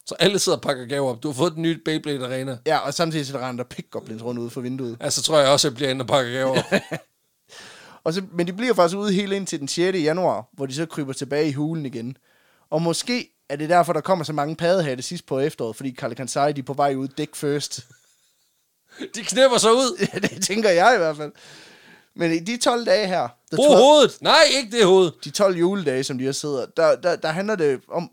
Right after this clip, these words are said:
Speaker 2: for dem at lave så meget ravage, som de overhovedet kan.
Speaker 1: Selvfølgelig.
Speaker 2: Øhm, og med ravage, der mener jeg primært knippe alt,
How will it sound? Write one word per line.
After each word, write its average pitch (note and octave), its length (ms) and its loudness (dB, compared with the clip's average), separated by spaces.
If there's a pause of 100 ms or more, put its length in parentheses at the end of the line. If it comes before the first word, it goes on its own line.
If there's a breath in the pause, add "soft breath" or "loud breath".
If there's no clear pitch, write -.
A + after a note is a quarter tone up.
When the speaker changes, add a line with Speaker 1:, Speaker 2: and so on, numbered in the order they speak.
(140)
Speaker 2:
for - 140 -10
dem D#3+ 200 -2
at C#3 100 -4
lave D3+ 180 0
så D#3+ 120 -8
meget D3 200 0
ravage, C#3 380 -2
som A2+ 200 -10
de A2+ 80 -10
overhovedet C#3 240 -6
kan. C3 200 -6 (120)
Speaker 1:
Selvfølgelig. B2+ 360 -4 (360 soft breath)
Speaker 2:
Øhm, B2+ 1160 0
og C#3+ 100 -6
med D#3 140 -2
ravage, D#3+ 480 0
der D3 140 -6
mener C#3+ 280 -2
jeg B2+ 120 -2
primært F3 480 -4
knippe D3 240 -6
alt, A#2 240 -6